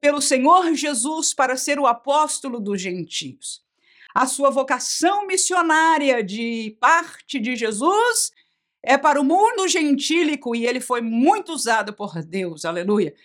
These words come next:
Mas neste texto ele diz: "Eu oro também a Deus pela minha nação." Várias vezes Paulo fala:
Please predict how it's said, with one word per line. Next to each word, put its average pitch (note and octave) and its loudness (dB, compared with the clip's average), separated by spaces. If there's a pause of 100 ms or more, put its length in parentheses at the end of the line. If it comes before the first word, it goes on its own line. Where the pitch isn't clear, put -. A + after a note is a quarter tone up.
(360)
Mas A3+ 0
neste E4 2
texto E4+ -2
ele E4 -2
diz: C#4+ 0
"Eu F4+ 2
oro D4 4
também G3+ 0
a A3 -2
Deus F#3+ 0
pela G#3+ -4
minha A#3+ 2
nação." D#3+ -4
Várias D#4 0
vezes E4+ -4
Paulo C4+ 2
fala: A#3 -2